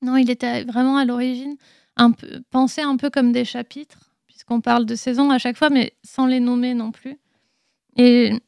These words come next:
ça, c'était quelque chose qui me tenait à cœur, c'était d'avoir, de parler des saisons, mais sans que ce soit caricatural sur les saisons, et qu'il y a un, une idée un peu plus nuancée sur qu'est-ce que le temps qui passe et qu'est-ce que sont les saisons, en fait, quels sont les éléments qui peuvent les représenter.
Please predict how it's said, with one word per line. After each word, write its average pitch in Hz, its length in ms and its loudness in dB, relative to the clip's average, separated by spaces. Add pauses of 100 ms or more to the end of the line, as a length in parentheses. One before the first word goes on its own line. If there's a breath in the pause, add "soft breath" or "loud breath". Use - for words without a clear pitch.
(280)
ça, 262 140 2
c'était 254 320 -4
quelque 233 280 -2
chose 262 200 -8
qui - 120 -2
me 247 100 4
tenait 233 220 0
à 226 80 -2
cœur, 302 240 -4
c'était 233 260 -6
d'avoir, 226 460 0 (440 soft breath)
de 240 200 2
parler 254 300 4
des 254 160 -4
saisons, 254 480 -8
mais 247 140 -2
sans 262 220 -4
que - 40 -6
ce 254 120 -6
soit 247 180 -4
caricatural 247 760 -4
sur 240 160 -16
les 226 120 -12
saisons, 247 460 -2
et 240 120 2
qu'il 247 220 -2
y 233 100 2
a 226 180 4
un, 240 100 2 (640)
une 240 140 12
idée 254 160 8
un 254 160 8
peu 247 100 0
plus 254 220 4
nuancée 247 560 6
sur - 280 -6 (440 soft breath)
qu'est-ce 254 220 6
que - 80 2
le 220 300 4
temps 226 180 -2
qui 220 140 -4
passe 254 240 0
et 233 80 0
qu'est-ce 226 200 -2
que 220 520 -4
sont 247 240 0
les 233 160 2
saisons, 240 440 -2
en 220 120 -4
fait, - 340 -12
quels 226 160 -8
sont - 160 -6
les 233 180 -2
éléments 220 280 -2
qui 226 120 -10
peuvent 220 220 -6
les 220 80 -4
représenter. 226 680 -2